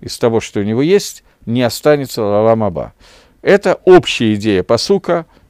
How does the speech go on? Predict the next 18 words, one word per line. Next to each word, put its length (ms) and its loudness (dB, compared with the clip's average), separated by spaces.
как 200 2
в 100 -6
двух 220 2
комментариях 600 0
Гаона, 560 4
так 220 -6
и 60 -10
в 60 -18
комментарии 540 -4
Мальбима. 440 -10
Теперь, 440 -2
э, 600 0
есть 260 0
ещё 240 -2
пасук 400 -2
в 80 -20
третьей 380 -2
главе, 440 2